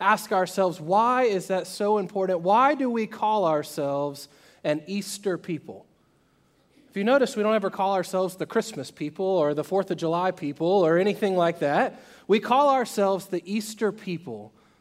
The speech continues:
because we believe that Jesus rose from the dead. And there's a passage in the book of First Corinthians. Paul is writing this letter to the church at Corinth,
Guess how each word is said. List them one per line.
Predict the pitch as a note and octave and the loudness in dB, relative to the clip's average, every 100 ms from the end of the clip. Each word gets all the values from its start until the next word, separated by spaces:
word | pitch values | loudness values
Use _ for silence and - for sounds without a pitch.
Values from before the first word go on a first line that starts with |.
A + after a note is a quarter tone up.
| _ | _
because | E3 E3 F3 D#3 | -10 -4 -4 -4
we | E3 G3+ | -4 -4
believe | G3 F#3 E3 E3 C#3+ | -2 -2 -2 -4 -6
that | B2+ | -10
Jesus | C3+ E3+ E3 E3 - D3+ | -8 -6 -6 -8 -10 -6
rose | C#3+ C#3+ C3+ | -4 -4 -8
from | - - C3+ C3 | -10 -8 -6 -8
the | B2+ | -12
dead. | A#2+ A2 A2 - _ _ _ _ _ _ _ _ _ _ _ _ - | -12 -14 -16 -20 _ _ _ _ _ _ _ _ _ _ _ _ 0
And | G#3 | 2
there's | A3+ A3+ | 4 2
a | |
passage | A3 B3 A#3 C4 A#3 F#3 | -2 -4 -2 -2 -4 -4
in | A3 A3+ A3 | 2 4 6
the | G#3 | 2
book | E3+ B3+ A3 | 4 4 4
of | A3+ A3 | 0 0
First | - B3+ A#3+ | 4 2 2
Corinthians. | - A#3+ A#3 A3 G#3 | 0 2 2 0 -2
Paul | - A#3 A#3 A3+ | 0 2 4 2
is | F#3 | 2
writing | G#3+ A3 G#3 | 0 2 0
this | G3 A3 | -2 -2
letter | G#3+ G#3+ | 0 2
to | G3+ | 0
the | G3 | -2
church | - A#3 A3+ | -2 -2 0
at | G#3 | -6
Corinth, | - A#3 A3+ A3 A3 | 0 2 2 0 -4